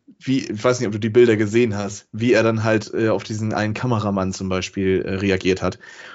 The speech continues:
Und, ähm, das Interview im Nachhinein, das Interview im Nachhinein mit, mit Erkenbrecher von Sky,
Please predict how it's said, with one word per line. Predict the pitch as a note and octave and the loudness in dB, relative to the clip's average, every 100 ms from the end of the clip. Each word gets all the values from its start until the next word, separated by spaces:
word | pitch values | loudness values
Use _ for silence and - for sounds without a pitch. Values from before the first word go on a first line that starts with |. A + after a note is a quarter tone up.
| _ | _
Und, | A2+ A2 G#2+ G2+ - | 0 2 2 0 0
ähm, | G2+ G2 G2 F#2+ | 2 4 2 2
das | G#2+ - | 0 2
Interview | C#3 C#3+ A#2 A2+ | 4 4 4 2
im | G#2+ | 2
Nachhinein, | A#2 B2+ A2+ G#2 G2+ G#2+ - - - | 0 2 0 2 0 -2 -8 -20 -14
das | - | -6
Interview | - C3 B2 A#2 | 0 2 4 4
im | G#2+ | 2
Nachhinein | G#2+ A#2+ B2+ A2+ A2+ A2 | 2 2 0 0 2 2
mit, | G#2+ G2+ - | -2 -4 -6
mit | G#2 G2+ - | -6 -4 0
Erkenbrecher | C3+ A#2+ G#2+ G2+ F#2+ G2+ | 0 0 -2 -2 -2 -4
von | - F#2+ | -4 -8
Sky, | G2 - A2+ G2+ A2 | -4 2 4 2 0